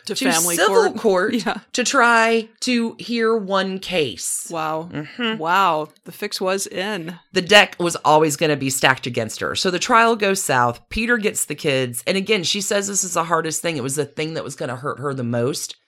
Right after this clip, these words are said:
Speaker 2: It takes her a long time to reconnect 'cause they, the kids, feel like, "Mom, you've lied to us. You've betrayed our trust."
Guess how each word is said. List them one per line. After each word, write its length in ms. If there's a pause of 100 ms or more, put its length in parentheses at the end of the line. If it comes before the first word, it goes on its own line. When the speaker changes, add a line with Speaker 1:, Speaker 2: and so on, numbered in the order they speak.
(260)
Speaker 2:
It 100
takes 240
her 120
a 60
long 300
time 380
to 260
reconnect 760
'cause 220
they, 320 (120)
the 140
kids, 540 (400)
feel 160
like, 160
"Mom, 240
you've 140
lied 280
to 140
us. 160
You've 120
betrayed 380
our 140
trust." 540